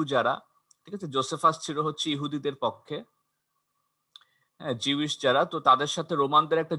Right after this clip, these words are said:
যুদ্ধ হয়েছিল, যুদ্ধে রোমানরা জিতছিল এবং যুদ্ধবন্দী হয়েছিল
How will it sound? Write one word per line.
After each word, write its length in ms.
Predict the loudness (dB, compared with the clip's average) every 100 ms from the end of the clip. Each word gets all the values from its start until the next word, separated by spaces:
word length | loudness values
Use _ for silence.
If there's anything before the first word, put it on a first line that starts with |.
| -6
যুদ্ধ 180 | -6 -2
হয়েছিল, 340 | -2 -2 -2 -4
যুদ্ধে 320 | -2 -8 -2
রোমানরা 460 | 0 4 4 4 0
জিতছিল 500 | -2 -8 -8 -6 0 0 -2 _ _ _ _ _
এবং 280 | -8 -4 -4 -4 -6 -4
যুদ্ধবন্দী 600 | -4 -2 0 0 -2 -2
হয়েছিল 360 | -2 -4 0